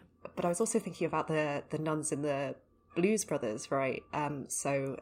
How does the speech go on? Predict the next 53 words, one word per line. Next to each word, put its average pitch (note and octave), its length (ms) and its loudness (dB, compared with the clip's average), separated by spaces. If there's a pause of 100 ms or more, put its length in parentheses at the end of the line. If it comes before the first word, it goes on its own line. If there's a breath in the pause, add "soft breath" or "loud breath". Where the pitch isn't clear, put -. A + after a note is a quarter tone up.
like, C#3 400 -2
the, - 100 -6 (260)
the, - 60 -10 (160)
so D#3+ 280 4
in F3 280 2
Small E3 220 2
Things D3+ 220 -2
Like - 160 0
These, D3+ 240 0
the D3+ 80 -4
nuns C#3+ 260 -4
are C#3+ 60 -6
very C3+ 400 -2 (400 loud breath)
definitely E3+ 400 2
the C#3+ 100 -6
baddies, - 640 0
right? C3+ 320 2
Whereas, C#3 460 0
um, C#3+ 380 -4
in, D3 220 -2
um, C#3 300 -4 (160)
in D#3+ 80 -4
the D#3+ 80 -2
Blues D#3+ 220 -2
Brothers, C#3+ 300 -2
the D3 100 -2
nuns, D3 460 -4
they're D3+ 120 -4
not E3+ 300 0 (500 loud breath)
necessarily E3 680 0 (140)
bad, D3+ 220 4
but - 80 -8
they D3+ 80 2
are F#3 100 2
kind B3+ 180 2
of A#3+ 60 2
formidable. E3 800 0
They're - 100 -4
kind D3+ 260 -6
of, C#3+ 120 -4
um, C#3+ 300 -4 (240 loud breath)
and E3+ 100 2
much E3+ 140 0
of F3+ 60 -4
the F3 60 -2
comedy D#3+ 400 0
of D3 140 0
Blues C#3+ 200 0
Brothers C3+ 280 -4
is C#3+ 100 -8
coming C#3+ 260 -6
from, C#3 360 -4
like, C3+ 400 -6